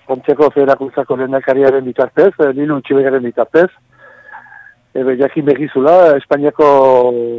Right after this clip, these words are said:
Federazioko lehendakariak, eh, idatzi ziola, eh, Angulo jaunak. Egan ez, ebe, etzola gehiago onartuko, eh, iparraldea,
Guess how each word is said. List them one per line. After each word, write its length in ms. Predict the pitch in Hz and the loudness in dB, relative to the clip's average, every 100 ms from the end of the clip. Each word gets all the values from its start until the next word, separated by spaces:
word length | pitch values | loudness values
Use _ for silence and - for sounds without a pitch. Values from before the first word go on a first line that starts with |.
| 113 - - | -12 -14 -8
Federazioko 520 | 135 131 - 143 139 | -4 -4 -2 -2 0
lehendakariak, 720 | 135 143 135 135 151 147 131 | 0 0 0 0 2 0 0
eh, 340 | 123 117 120 113 113 113 123 | -4 -4 -4 -8 -14 -20 -14
idatzi 360 | 135 135 - 131 | -8 -8 -8 -8
ziola, 240 | 131 120 147 | -4 0 0
eh, 360 | 175 131 123 123 | 0 -4 -6 -6
Angulo 280 | 139 143 | -2 0
jaunak. 340 | 135 117 131 175 _ _ - - - - - | 0 0 0 -2 _ _ -20 -20 -20 -20 -8
Egan 300 | - 147 143 | 0 2 4
ez, 140 | 160 190 | 4 2
ebe, 220 | 147 143 | 2 2
etzola 320 | 143 - 156 156 | 2 2 2 4
gehiago 380 | 147 156 165 160 | 4 4 4 4
onartuko, 840 | 156 147 _ - 156 170 185 - _ | 4 0 _ -8 -2 2 2 2 _
eh, 600 | - 147 143 139 139 139 | -8 -6 -4 -2 -2 -4
iparraldea, 560 | 147 151 147 143 143 160 | -2 0 2 4 4 4